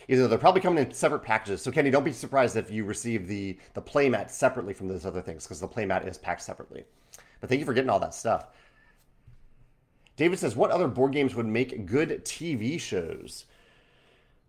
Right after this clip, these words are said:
Ah, ooh. I'll look over at my shelf over here. You know, Everdell. I would love to see an Everdell, uh, T V show. That would be amazing. Uh, kind of, Everdell always gives me those Redwall vibes.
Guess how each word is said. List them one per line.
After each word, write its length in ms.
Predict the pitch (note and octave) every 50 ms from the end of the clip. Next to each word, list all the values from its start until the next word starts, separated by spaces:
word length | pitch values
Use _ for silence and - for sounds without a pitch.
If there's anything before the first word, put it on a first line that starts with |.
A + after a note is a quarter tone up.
| _ _ _
Ah, 340 | B2 C3 D#3 E3 C#3 A2 G#2+ A2
ooh. 320 | C3 D#3+ E3+ C#3 G#2 F#2+ - - - - - - - - _ _ _ _ _ _ _ _ _ -
I'll 120 | - -
look 220 | - A2 A2 -
over 160 | C3 G#2+ F#2 A2
at 80 | G2+
my 100 | G#2 G2+
shelf 260 | G2+ - - G2+ F#2
over 140 | G2 E2+ G2
here. 100 | F#2 - -
You 60 | - B2
know, 120 | C3+ C3
Everdell. 460 | - - D#3 C#3+ C#3+ B2 G#2+ E2+ D#2+
I 80 | G2 B2+
would 120 | C#3 - -
love 140 | A2+ C3
to 40 | A#2+
see 140 | - - G#2+
an 80 | F2+ E2
Everdell, 500 | - - F#2+ F2+ F2+ F2+ F2 D#2+ D#2 - - _ _ _
uh, 160 | - E2+ E2 D#2+
T 140 | - -
V 120 | F#2+ F2 E2+
show. 160 | - - E2
That 120 | E2 E2+
would 80 | F#2 F#2
be 80 | F2 F2
amazing. 540 | E2+ E2+ F2+ F#2 G2+ A2 G2 F2+ F2+ D#2+ - - _ _ _ _ _ _ _ -
Uh, 160 | F2+ F2+ F2
kind 200 | - - A2 F#2+
of, 160 | F#2 - - - _ _ _ _ _ _ _ _ -
Everdell 340 | B2 A#2+ B2+ A#2+ A2 G#2+
always 240 | - A#2+ B2 B2 A2
gives 200 | F2 A2+ G#2+ F#2
me 80 | G#2+ A2
those 240 | F#2+ G2+ G2 F2 F2+
Redwall 500 | G2 G#2 G#2 G2 F#2+ F2+ E2+ E2+ E2 -
vibes. 540 | F2+ D#2+ E2 D#2+ E2 E2+ F2 F2 - -